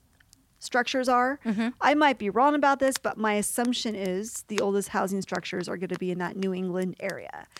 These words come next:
Speaker 1: So if you're gonna have ghosts, they're most likely gonna be attached to those, those houses and dwellings and stuff like that. So
Speaker 2: It was their destiny.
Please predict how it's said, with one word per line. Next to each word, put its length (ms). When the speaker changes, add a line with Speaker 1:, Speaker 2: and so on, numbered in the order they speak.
Speaker 1:
So 220
if 100
you're 80
gonna 160
have 180
ghosts, 360
they're 80
most 260
likely 200
gonna 160
be 100
attached 480
to 80
those, 140
those 260
houses 440
and 100
dwellings 460
and 100
stuff 220
like 140
that. 200
So 200
Speaker 2:
It 80
was 160
their 180
destiny. 640